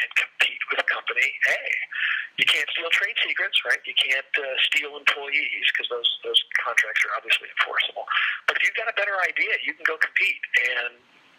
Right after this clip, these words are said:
no one's gonna hold you accountable. And that was a decision by the California judiciary to not enforce non-compete agreements as a matter of public policy. And I think that's critically important. So the next thing I would do after I position myself next to a university, I'd march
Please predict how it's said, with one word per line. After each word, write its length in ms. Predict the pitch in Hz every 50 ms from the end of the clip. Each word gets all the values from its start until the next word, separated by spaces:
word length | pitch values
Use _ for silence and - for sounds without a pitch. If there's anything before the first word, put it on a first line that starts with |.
| - - -
no 80 | 135 143
one's 160 | 147 139 - -
gonna 160 | 143 131 127 131
hold 80 | 135 - -
you 80 | -
accountable. 320 | - - 175 175 131 120 120
And 80 | 127
that 80 | 139 151
was 160 | 156 170 139
a 80 | 143 -
decision 400 | 139 131 - 151 151 - - -
by 160 | 135 123 123
the 80 | - -
California 640 | - 131 127 127 127 - - 131 123 123 - - - -
judiciary 880 | - - - - - 139 - - - - - - - - - - - - - - - - - - - -
to 80 | - - -
not 240 | 120 123 135 151 - 143
enforce 560 | 131 - - - - 139 127 127 127 123 123 - - - 131
non-compete 560 | 127 123 127 - - - - - 139 127 -
agreements 400 | - - - - - - - - -
as 80 | - -
a 120 | - - - - - -
matter 240 | - - - - - - -
of 80 | - - -
public 240 | - - - 107 - -
policy. 440 | 107 - 98 95 95 - - - - - - - - - - - - - _ _ - - -
And 80 | - 120 120
I 80 | 139 151 - - 156
think 160 | 151 - -
that's 240 | 131 123 120 117 - -
critically 320 | - - 127 127 - 127 123
important. 320 | 117 - 123 - - 131
So 80 | 123 127
the 80 | 139 143 _ - 156
next 160 | 175 - -
thing 160 | 208 190 185
I 80 | 175 170
would 160 | 165 165 180
do 80 | 180 151 143
after 240 | 139 - 143 139 131
I 80 | 127
position 400 | - - 139 131 131 127 - -
myself 320 | 135 127 - - - - -
next 160 | - - -
to 80 | - -
a 80 | -
university, 320 | - - 131 - - - 123
I'd 160 | - - 127
march 160 | 127 123 123